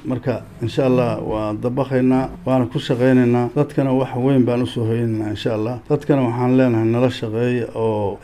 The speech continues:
ee, inaan shaqeyno, nabadda ka shaqeynaan rabnaa. Ee, wax badan baa dhibaato iyo colaad la abuuray.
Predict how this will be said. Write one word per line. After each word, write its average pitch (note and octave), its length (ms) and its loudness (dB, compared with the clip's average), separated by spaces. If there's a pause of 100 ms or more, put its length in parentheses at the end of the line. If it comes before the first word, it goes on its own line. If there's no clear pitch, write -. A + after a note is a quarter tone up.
ee, A#2 320 0 (200)
inaan C3 200 2
shaqeyno, A#2 480 -2
nabadda A#2+ 360 0
ka C#3 120 -6
shaqeynaan A#2 520 -2
rabnaa. A#2 360 -4 (200)
Ee, B2 240 2
wax C#3+ 240 0
badan C#3+ 240 0
baa A2 300 0 (200)
dhibaato A#2 380 -2
iyo A2 160 -2
colaad A#2 340 0
la G#2+ 140 0
abuuray. A2+ 360 0